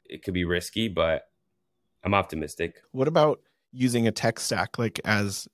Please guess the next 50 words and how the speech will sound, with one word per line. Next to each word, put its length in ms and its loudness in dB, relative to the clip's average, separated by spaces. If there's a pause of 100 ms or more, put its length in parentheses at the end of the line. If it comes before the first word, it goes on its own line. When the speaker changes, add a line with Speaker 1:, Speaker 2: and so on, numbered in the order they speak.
(140)
Speaker 2:
these 180 -4
dispensary 580 -4
owners 300 -2
are 280 -8
opening 340 2
their 100 2
business? 400 0
Like, 200 0 (380)
are 80 2
there 120 6
certain 280 2
tech 220 0
stacks 320 -2
that 100 -12
they 100 -4
can 160 -6
use 380 -2
to 480 0 (300)
grow 220 0
their 100 2
business 400 0
or 40 0
be 160 6
more 160 8
effective? 600 0
How 220 4
can 160 -2
dispensary 540 2 (200)
owners 320 2
utilize 540 0 (400)
technology 680 2
and 140 2
data 300 0
to 140 -6
kinda 260 0
help 240 0
grow 300 0
and 200 -4 (260)
scale 300 -2
their 140 -4
businesses? 680 -2 (640)
Speaker 1:
You 80 0
know, 400 4
it's 200 -4
a 60 0
great 300 -2
question. 440 0
I 160 2
actually, 600 0
um, 380 -10